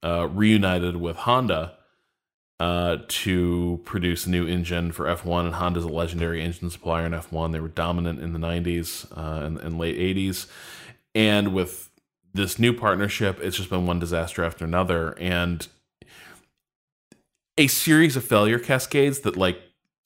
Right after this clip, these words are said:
nobody has seen from a top team in F one, team in F one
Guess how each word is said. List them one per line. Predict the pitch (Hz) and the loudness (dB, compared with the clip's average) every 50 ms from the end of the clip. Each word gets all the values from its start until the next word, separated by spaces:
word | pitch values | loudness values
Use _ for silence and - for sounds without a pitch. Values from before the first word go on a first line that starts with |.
| _ _ - | _ _ 0
nobody | 104 104 104 104 101 110 107 104 | 2 4 4 4 4 4 2 0
has | 104 101 92 | 0 -2 -4
seen | - - - 98 98 98 101 | -4 -2 0 2 2 2 0
from | 98 107 92 | 0 -2 -4
a | |
top | 90 - - 90 90 - | -2 0 0 0 0 0
team | - - 98 92 90 90 | -4 -4 -2 0 0 0
in | 87 | 0
F | 85 82 - | -2 -4 -6
one, | - 80 - - - 65 64 - | -8 -10 -10 -10 -12 -14 -12 -10
team | - - 101 95 95 | -4 -2 0 2 2
in | 87 | 0
F | 85 87 85 | 0 -2 -4
one | 80 82 82 85 90 95 101 104 | -6 -4 -2 -2 -2 -2 -4 -6